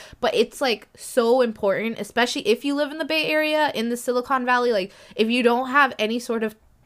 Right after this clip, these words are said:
technology or, like, coding background, it's so hard to get, like, a good job. I'm a marketing person. We don't really need to know how to code,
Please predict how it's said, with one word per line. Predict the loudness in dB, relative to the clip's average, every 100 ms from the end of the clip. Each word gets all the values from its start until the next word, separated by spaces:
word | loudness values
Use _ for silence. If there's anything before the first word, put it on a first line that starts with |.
| _ _ _
technology | -6 -6 -4 -2 0 -2 -2
or, | -2
like, | -4 -6 -18 -8
coding | 4 6 6 0
background, | 4 2 2 0 0 -2 -8 -20 -20 -20 -14 0
it's | 2 0
so | 2 4 4
hard | 2 -2 0
to | -2
get, | 0 0
like, | -2 -4 -4
a | -4
good | -4 -2
job. | 0 0 -2 -20 -10 4
I'm | 6 6
a | 4
marketing | 4 2 2 -4 -2
person. | -2 -2 -4
We | -2 0
don't | 2 2
really | 2 0
need | -4 -6
to | -2
know | -2
how | 0
to | -2
code, | 0 2 2